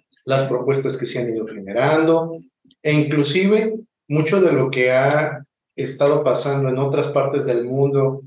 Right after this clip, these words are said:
que por tendencias se va replicando en México, se le da también su propio sabor, y creo que esa es otra de las partes que son muy interesantes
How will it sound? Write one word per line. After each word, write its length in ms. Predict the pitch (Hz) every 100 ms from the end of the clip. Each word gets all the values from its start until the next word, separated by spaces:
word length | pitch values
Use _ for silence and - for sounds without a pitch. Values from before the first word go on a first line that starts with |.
| _ _
que 480 | - 127 120 120 120 - - -
por 220 | 131 131
tendencias 840 | 123 123 135 139 139 143 139 -
se 100 | - 127
va 100 | 135
replicando 600 | 156 151 123 135 139 135
en 100 | 127
México, 600 | 131 131 143 - 160 156 - _ _
se 200 | - 208
le 100 | 139
da 220 | - 233
también 340 | 214 175 170
su 180 | 180 160 151
propio 320 | 143 139 175
sabor, 680 | 131 113 110 117 131 139 - _ _ _ _ _
y 160 | 151
creo 220 | 147 175 -
que 100 | 180
esa 140 | 196
es 100 | 175
otra 280 | 170 170 165
de 60 |
las 140 | 131 -
partes 420 | - 135 147 151
que 100 | 131
son 280 | 123 139 139
muy 120 | 139
interesantes 840 | 139 135 117 - 123 123 135 135